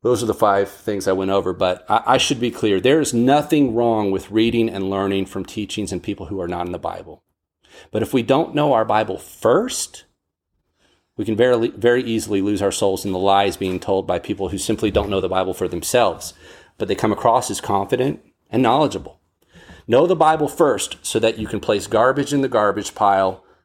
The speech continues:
and truth in the truth pile and move on.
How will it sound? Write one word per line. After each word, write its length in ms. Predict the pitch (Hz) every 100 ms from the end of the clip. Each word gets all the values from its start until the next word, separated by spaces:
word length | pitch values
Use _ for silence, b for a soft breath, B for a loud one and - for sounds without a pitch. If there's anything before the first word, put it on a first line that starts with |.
| b
and 160 | 92
truth 360 | 85 - 117 110
in 80 | 104
the 80 | 98
truth 420 | - 120 107 -
pile 400 | - 90 90 90
and 120 | 95
move 240 | 95 95 92
on. 380 | 101 90 80